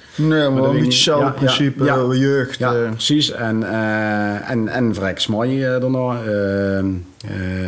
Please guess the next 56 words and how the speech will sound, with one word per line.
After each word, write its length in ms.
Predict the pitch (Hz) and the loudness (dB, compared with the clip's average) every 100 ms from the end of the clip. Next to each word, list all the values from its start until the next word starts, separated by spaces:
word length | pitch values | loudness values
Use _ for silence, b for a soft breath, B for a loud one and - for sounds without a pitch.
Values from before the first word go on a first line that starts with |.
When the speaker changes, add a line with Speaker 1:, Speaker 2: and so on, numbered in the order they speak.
| 92 | -4
Speaker 2:
Seiya 440 | 90 123 120 127 127 | -2 0 2 2 0
heeft 200 | 123 123 | 0 -2
natuurlijk, 460 | 113 123 104 104 | -2 0 0 -2
eh, 300 | 104 98 - | -2 -2 -2
Alia 260 | 110 135 147 | -2 0 0
ook 240 | 127 156 | -2 -4
nog 100 | - | -4
een 120 | 139 139 | -2 -2
aantal 340 | 143 135 139 | -2 -2 -2
malen 340 | 139 135 135 | 0 0 0
metgedaan. 600 | 135 135 - 131 131 139 139 | -2 -2 -4 -2 0 -2 -2
Speaker 1:
Ja, 60 | |
en 120 | 127 120 | 0 0
die 100 | 127 | 0
is 80 | |
een 80 | 131 | -2
Speaker 2:
Eén 60 | 131 | -2
Speaker 1:
keer 80 | 123 | -2
Speaker 2:
of 60 | |
twee 140 | 123 151 | 0 0
Speaker 1:
tweede 140 | 143 | 2
Speaker 2:
keer. 140 | 139 135 | 0 0
Speaker 1:
geworden. 220 | 113 104 | 0 0
Speaker 2:
Ja, 60 | 135 | -2
Speaker 1:
Die 40 | - | -2
Speaker 2:
die 80 | |
is 60 | 117 107 | -2 0
Speaker 1:
stonden 180 | 123 147 | 2 2
Speaker 2:
tweede 100 | 156 139 | 2 0
Speaker 1:
ook 60 | |
niet 80 | 143 | 0
Speaker 2:
geworden, 160 | 135 127 127 | 0 0 0
Speaker 1:
ja. 40 | |
Speaker 2:
inderdaad. 420 | 131 131 131 135 - B B B B B - | 0 0 -2 -4 -10 B B B B B -14
En, 420 | - 117 117 107 113 107 | -6 -4 -2 -2 -2 -2
eh, 60 | |
dus, 280 | 104 117 151 | 0 -2 -4
eh, 100 | 104 101 | -6 -6
ja, 320 | 170 147 117 | -2 0 0
we, 100 | 127 | 0
we 100 | 131 | 2
hebben 340 | 135 151 147 | 2 2 0
altijd, 500 | - 160 151 143 127 | 0 0 2 0 -2
eh, 180 | 131 120 | 0 2
en 400 | 110 110 - 117 - | 2 -2 -4 -4 0
één 240 | 135 110 | 0 0
keer 180 | 120 117 | 0 0
zelfs, 360 | 117 107 98 | 2 0 0
eh, 220 | 117 107 101 | 0 0 0
nummer 400 | 110 123 107 120 | 0 0 -2 -2
één 280 | 139 113 | 0 0
en 180 | 95 117 | 0 0
nummer 220 | 123 113 | 2 0
Speaker 1:
En 80 | 120 | 2
Speaker 2:
twee 320 | 143 170 160 | 2 4 4
Speaker 1:
twee. 120 | 131 | 2